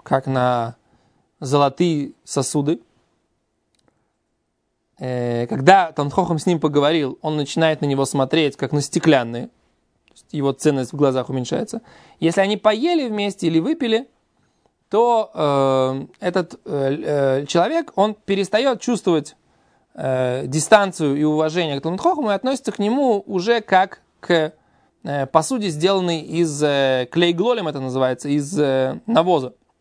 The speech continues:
Да, то есть посуда из навоза. То есть его ценность,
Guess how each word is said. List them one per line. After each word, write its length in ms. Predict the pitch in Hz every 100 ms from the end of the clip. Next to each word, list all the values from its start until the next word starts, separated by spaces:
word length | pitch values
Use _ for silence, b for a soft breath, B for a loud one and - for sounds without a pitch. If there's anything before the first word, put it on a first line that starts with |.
| _ _
Да, 120 | -
то 80 | -
есть 120 | - - 294
посуда 340 | 349 381 349
из 80 | 285
навоза. 360 | 226 208 175 - _ _ b b b b b b -
То 80 | 160
есть 180 | 156 -
его 320 | 160 226 302
ценность, 640 | - 285 277 220 214 -